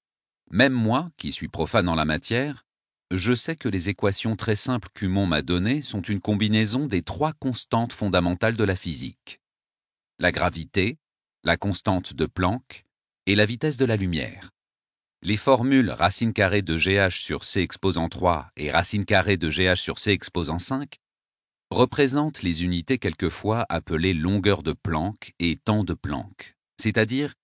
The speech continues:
les plus petites régions de l'espace et du temps qui puissent être décrites avec cohérence. L'unité appelée longueur de Planck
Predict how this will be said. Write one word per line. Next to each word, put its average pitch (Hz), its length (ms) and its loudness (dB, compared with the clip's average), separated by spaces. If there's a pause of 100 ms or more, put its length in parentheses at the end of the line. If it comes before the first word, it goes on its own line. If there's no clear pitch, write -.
(400)
les 104 180 2
plus 156 240 -8
petites - 360 -4
régions 104 380 0
de 95 100 0
l'espace 82 480 -2
et 87 60 -2
du 67 180 -12
temps 127 260 -2
qui - 200 -10
puissent 110 240 -6
être 104 280 0
décrites - 720 -2
avec 92 340 0
cohérence. 76 800 0 (1300)
L'unité 139 640 0
appelée 87 380 2
longueur 98 420 2
de 80 100 0
Planck 113 520 -4